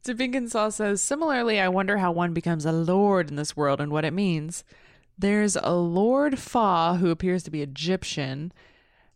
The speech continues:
if I'm not mistaken, and there's a Lord Azrael and a Lord Boreal, and none of these people are in league, so I'm curious why they have the same titles."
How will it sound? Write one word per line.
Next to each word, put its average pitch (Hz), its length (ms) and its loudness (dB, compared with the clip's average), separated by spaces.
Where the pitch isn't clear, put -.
if 175 160 0
I'm 165 120 0
not 156 160 -2
mistaken, 151 540 -4
and 170 160 -2
there's 165 200 0
a 160 40 0
Lord 214 380 2
Azrael 180 420 0
and 147 120 0
a 190 40 2
Lord 240 460 2
Boreal, 190 480 2
and 175 160 -2
none 214 140 0
of 233 100 -2
these 208 180 0
people 180 220 0
are 156 100 2
in 151 120 -2
league, 156 240 -2
so - 120 -4
I'm 147 80 -2
curious 160 380 -2
why 147 100 0
they 139 120 0
have 139 140 -2
the 139 60 -8
same 131 220 -6
titles." 135 560 -4